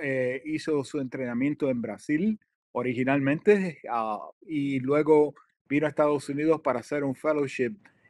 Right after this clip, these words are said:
en cirugía de pituitaria con el doctor Edward Loss. Ah, luego hizo un, un,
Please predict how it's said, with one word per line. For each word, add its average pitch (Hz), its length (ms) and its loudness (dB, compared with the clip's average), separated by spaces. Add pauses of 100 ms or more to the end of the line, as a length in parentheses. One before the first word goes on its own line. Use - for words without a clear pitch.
(120)
en 117 220 -2
cirugía 131 460 0
de 139 80 4
pituitaria 139 720 2
con 131 240 0
el 113 100 -2
doctor 131 480 0
Edward 123 320 -2
Loss. 151 460 0 (480)
Ah, 113 200 0
luego 147 540 6
hizo 147 260 0
un, 143 280 0
un, 135 500 2